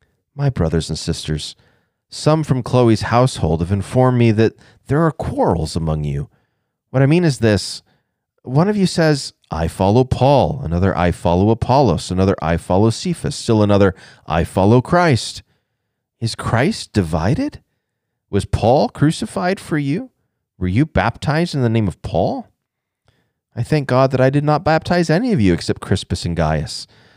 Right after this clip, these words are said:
so no one can say that you were baptized in my name. Yes, I also baptized the household of Stephanas, but beyond that,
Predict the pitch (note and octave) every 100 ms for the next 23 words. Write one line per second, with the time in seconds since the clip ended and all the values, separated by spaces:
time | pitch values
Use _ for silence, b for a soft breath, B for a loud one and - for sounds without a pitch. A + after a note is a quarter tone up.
0 | b - C#3 C#3+ D#3+ B3 A#3+ A#2+ - G2+
1 | - G#2 G2 F#2 F2+ F#2 F2 F2+ E2+ -
2 | E2 E2 D2+ D#2+ D2+ D2+ C#2+ D2 D2 G2+
3 | _ _ _ _ _ _ _ A2+ A2+ A2
4 | - G2 F#2 F2+ A2+ F2+ F2+ - F#2+ F#2+
5 | G2 - F#2 F#2+ F#2+ - G2 F#2+ - A2
6 | - D#2+ E2+ F#2 - G#2 - A2 G#2 D#3
7 | C3 B2+ D3+